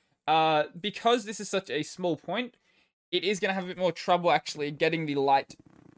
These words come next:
uh, you know, out. So if I had, like, a bigger surface area the light was coming from, uh, I imagine it would look better, but I, I don't know. Anyway, uh, he's got this blue globe here, and I presume by the looks of where the lighting's coming from, he probably has another one sitting down on the floor under here,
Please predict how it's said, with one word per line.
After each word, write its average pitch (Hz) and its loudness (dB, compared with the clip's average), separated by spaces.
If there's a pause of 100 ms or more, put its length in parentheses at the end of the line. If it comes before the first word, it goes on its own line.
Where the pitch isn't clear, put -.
(160)
uh, 107 -4
you 139 -8
know, 127 -4 (360)
out. - 0 (240)
So - -2
if 170 2
I 175 2
had, 185 6
like, 175 -2
a 160 4
bigger 156 0
surface 156 0
area 185 6
the 165 2
light 151 2
was 143 -6
coming 180 -10
from, 233 -4 (640)
uh, 147 6
I 156 2
imagine 170 2
it 240 0
would 208 -4
look 240 -2
better, 277 4
but 226 2
I, 185 4
I 175 4
don't 180 2
know. 143 2 (480)
Anyway, 143 0 (320)
uh, 165 4
he's 190 -6
got 240 0
this 220 -2
blue 196 0
globe 165 2
here, 185 2
and 170 2
I 160 2
presume 214 -4 (360)
by 185 6
the 190 -2
looks 220 -2
of 220 -6
where 214 0
the 175 0
lighting's 170 4
coming 185 -6
from, 143 -4
he 170 -8
probably 226 -2
has 208 2
another 175 2
one 156 -2
sitting 175 -4
down 151 2
on 139 -6
the 131 -2
floor 185 -2
under 135 -2
here, 131 -2